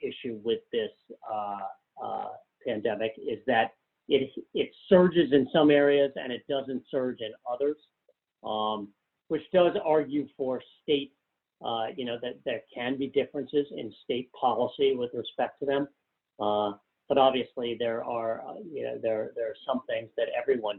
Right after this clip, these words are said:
should do throughout the country to try to reduce the spread of the pandemic. But it, it, you know, it, it has been difficult for us financially, um, but I think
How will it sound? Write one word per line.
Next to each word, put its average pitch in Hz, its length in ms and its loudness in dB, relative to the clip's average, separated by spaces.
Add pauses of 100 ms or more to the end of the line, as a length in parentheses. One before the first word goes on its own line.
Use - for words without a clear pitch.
(100)
should 104 160 -10
do 104 280 2
throughout 117 280 -2
the - 80 -16 (100)
country 107 240 -10
to 104 60 -20 (140)
try 107 220 -4
to - 220 -16
reduce 104 340 -6 (100)
the 107 60 -4 (120)
spread 107 220 0
of 95 60 -8
the 95 100 -8 (120)
pandemic. 95 400 -8 (160)
But 104 200 0 (460)
it, 190 220 8
it, 180 180 6 (680)
you 139 80 0
know, 139 140 4
it, 165 180 2
it 170 300 4
has 147 140 2 (100)
been 135 360 2
difficult 160 580 0
for 147 160 0
us 143 140 -2 (120)
financially, 139 760 -2 (160)
um, 113 440 -6
but 123 140 -2
I 117 140 -10 (120)
think 131 220 -4